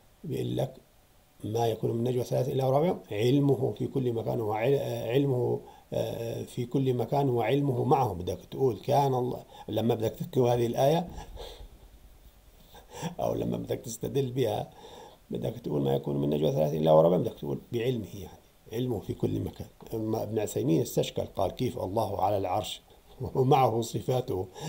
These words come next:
كيف سينفصل منه العلم ويصير تحت، تحت؟" لذلك قال: "لا، هو ع-، هو، هو، هو نفسه معنا، لكن هو، هو نفسه معنا، لكن هو على العرش". هيك قال في، في تسجيل له.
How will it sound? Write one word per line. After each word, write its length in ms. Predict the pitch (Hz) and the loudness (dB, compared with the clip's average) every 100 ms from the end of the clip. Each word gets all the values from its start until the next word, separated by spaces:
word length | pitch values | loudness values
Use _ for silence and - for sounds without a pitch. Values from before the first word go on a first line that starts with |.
| 160 | -2
كيف 220 | - 190 - | 6 6 8
سينفصل 540 | 147 135 135 143 147 | 8 8 6 4 4
منه 200 | 139 139 | 4 4
العلم 280 | 127 139 143 | 4 2 2
ويصير 320 | 147 127 104 | 0 -2 -2
تحت، 260 | - - - - - - - - | -4 -4 -8 -20 -18 -18 -18 2
تحت؟" 260 | 131 - - - - | 4 4 -2 -6 0
لذلك 280 | 104 131 | 4 4
قال: 200 | - 127 | 4 4
"لا، 120 | 147 123 | 4 4
هو 140 | 123 | 2
ع-، 320 | 110 104 123 | 4 2 2
هو، 160 | 117 147 | 4 6
هو، 320 | 139 - 170 | 6 6 8
هو 360 | 135 127 185 170 | 6 6 8 10
نفسه 520 | 196 226 226 135 120 | 8 6 6 6 6
معنا، 360 | 123 123 101 - - - - - - | 4 4 2 -2 -12 -20 -18 -10 8
لكن 360 | 160 - 156 | 8 10 6
هو، 340 | 147 160 190 - - - - - - | 10 10 10 8 -10 -20 -20 -20 4
هو 240 | 151 165 160 | 10 12 12
نفسه 480 | 208 139 156 143 | 12 8 6 8
معنا، 340 | 156 196 202 190 | 8 8 8 8
لكن 260 | 147 156 | 6 6
هو 140 | 143 151 | 8 8
على 160 | 107 | 6
العرش". 380 | 98 87 - - - - - | 4 2 0 -12 -20 -20 -4
هيك 220 | 85 - | -2 4
قال 120 | 151 | 12
في، 260 | - - - - - - | 12 12 8 0 -4 -6
في 160 | - 139 | -4 -2
تسجيل 540 | 123 117 - 160 139 | 2 0 2 2 4
له. 240 | 139 87 | 4 0